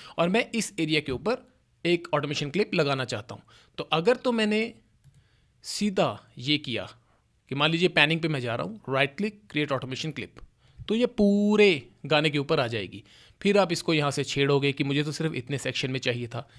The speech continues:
अगर आपको पर्टिकुलर एक सेक्शन में ही चाहिए था, तो बस मैं इतनी सिलेक्शन करूँगा, चाहे इतनी, चाहे इतनी, चाहे इतनी, जितनी भी आपको चाहिए। फिर मैं वहाँ जाऊँगा,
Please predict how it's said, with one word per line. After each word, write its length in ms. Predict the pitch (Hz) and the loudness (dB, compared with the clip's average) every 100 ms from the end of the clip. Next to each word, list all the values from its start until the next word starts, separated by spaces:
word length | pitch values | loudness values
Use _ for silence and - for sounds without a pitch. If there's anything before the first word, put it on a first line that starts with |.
| - - _ | -20 -20 _
अगर 260 | 180 220 247 | 4 6 4
आपको 220 | 233 226 | 2 -2
पर्टिकुलर 500 | - 185 196 214 202 | -2 -2 0 0 2
एक 140 | 190 | 2
सेक्शन 360 | - 151 - 185 | 2 0 0 0
में 100 | 185 | 2
ही 80 | 185 | 2
चाहिए 260 | 202 196 | 2 0
था, 140 | 190 196 | 2 0
तो 120 | 196 | 0
बस 200 | 190 190 | -2 0
मैं 100 | 156 - | -2 -2
इतनी 260 | 147 165 | -2 -2
सिलेक्शन 400 | 160 156 147 156 | -2 -2 0 -2
करूँगा, 320 | 143 143 156 160 | -2 0 2 0
चाहे 220 | 131 123 | 0 -2
इतनी, 380 | 143 147 160 151 | -2 -2 -2 -4
चाहे 300 | 123 120 139 | -4 -2 -4
इतनी, 220 | 143 139 | -4 -6
चाहे 220 | 127 127 | -4 -4
इतनी, 180 | 135 160 | -4 -4
जितनी 300 | 147 151 180 | -4 -4 -2
भी 100 | 160 | 0
आपको 340 | 117 - 180 | 0 0 -4
चाहिए। 440 | 175 107 139 208 - - - _ _ | -2 -2 -2 -4 -6 -18 -20 _ _
फिर 160 | 190 240 | 0 2
मैं 140 | 247 | 2
वहाँ 220 | 208 196 | 2 0
जाऊँगा, 540 | 170 170 160 165 165 | 2 0 2 2 2